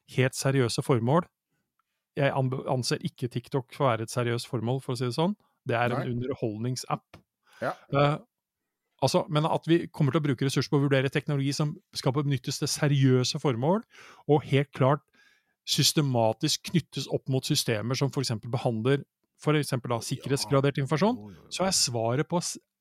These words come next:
Speaker 1: det ja, selvsagt kommer vi til å bruke ressurser på å sjekke
Speaker 2: Ja.
Speaker 1: den type teknologi, løsninger, software, hva det måtte være.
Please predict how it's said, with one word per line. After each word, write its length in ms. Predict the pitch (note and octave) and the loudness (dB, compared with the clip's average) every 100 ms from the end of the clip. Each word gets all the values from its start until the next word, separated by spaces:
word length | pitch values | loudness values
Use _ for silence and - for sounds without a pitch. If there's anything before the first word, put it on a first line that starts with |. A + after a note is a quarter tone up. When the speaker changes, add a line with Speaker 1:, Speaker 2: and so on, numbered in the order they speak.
| _ _ | _ _
Speaker 1:
det 240 | C3+ D3 E3 - | 0 0 0 -8
ja, 420 | C#3 A#2 C3 E3 F3 - | -6 0 2 2 -2 -4
selvsagt 600 | - F3+ A2+ - C#3+ - | -2 0 0 -6 -10 -8
kommer 280 | - A#2+ G#2 | -8 -8 -8
vi 80 | A#2+ | -10
til 140 | C3 | -8
å 60 | C#3 | -6
bruke 240 | B2+ - | -6 -6
ressurser 400 | B2 B2 - D3 - - - - | -8 -8 -6 -6 -8 -20 -8 -2
på 80 | |
å 40 | C3 | 0
sjekke 360 | - - - | 0 -4 -4
Speaker 2:
Ja. 160 | C#3 B2+ | -6 -4
Speaker 1:
den 300 | B2 C3+ D3 | -4 -4 -6
type 320 | - A#2+ - A#2+ | -4 -4 -4 -4
teknologi, 600 | C3 - C#3 C3 B2+ C3 | -4 -4 -4 -2 -2 0
løsninger, 480 | B2 - A2+ B2 A#2 | -2 -2 -6 -8 -6
software, 420 | B2 - C3+ C3 | -6 -6 -6 -2
hva 80 | B2 | -2
det 80 | A#2 | -2
måtte 160 | B2 D3+ | -2 0
være. 200 | C#3+ E3 | 0 0